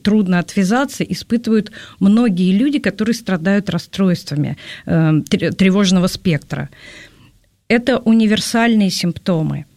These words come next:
И это, м, <laughs> никак не связано с сумасшествием вот в таком бытовом смысле.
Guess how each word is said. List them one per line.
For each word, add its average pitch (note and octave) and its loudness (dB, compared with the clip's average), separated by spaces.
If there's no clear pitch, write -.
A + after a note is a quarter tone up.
И G#3+ 2
это, A3+ 0
м, G3 2
<laughs> E3+ 0
никак A3+ 0
не A3 2
связано F#3+ -2
с - -8
сумасшествием G3 0
вот F#3+ -2
в - -18
таком G3+ 0
бытовом F3+ 0
смысле. D#3+ -2